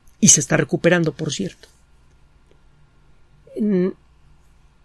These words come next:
el, para el nueve de marzo de dos mil veintiuno, esto lo reporta la Agencia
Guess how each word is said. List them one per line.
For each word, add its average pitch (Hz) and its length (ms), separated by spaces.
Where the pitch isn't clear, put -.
el, 180 260
para 185 280
el 180 120
nueve 240 300
de 220 80
marzo 214 340
de 165 160
dos 151 160
mil 190 220
veintiuno, 190 640
esto - 280
lo 175 160
reporta 165 500
la 156 380
Agencia 180 880